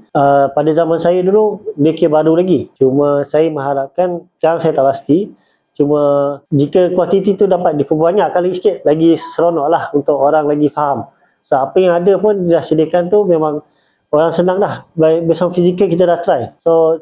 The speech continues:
rasa seronok. Cuma jika dapat diperbanyakkan lagi, ah, mungkin itulah.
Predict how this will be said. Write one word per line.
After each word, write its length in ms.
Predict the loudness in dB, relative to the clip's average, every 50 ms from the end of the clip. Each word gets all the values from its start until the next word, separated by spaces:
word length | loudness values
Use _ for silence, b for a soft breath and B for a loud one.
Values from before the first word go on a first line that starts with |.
| -8 _ _ _ _ -4
rasa 240 | -4 -4 -2 -2 -4
seronok. 640 | -2 0 -2 0 0 -2 -4 -6 -12 _ _ _
Cuma 640 | _ -4 -2 0 0 0 0 0 -2 -2 -2 -4 -8 -12 _ _ _ _ _ _ _
jika 320 | -6 -6 0 2 2 4 4
dapat 320 | 2 2 0 -2 -2 -2
diperbanyakkan 560 | -2 -2 -2 -2 0 -2 -2 -4 -2 -2 -2
lagi, 400 | -2 -2 -2 0 0 0 0 -2
ah, 240 | -8 -16 -20 -18 _
mungkin 400 | -8 -8 -2 -2 -2 -2 -2 -2
itulah. 400 | -2 -2 -2 -2 -2 -6 -18 _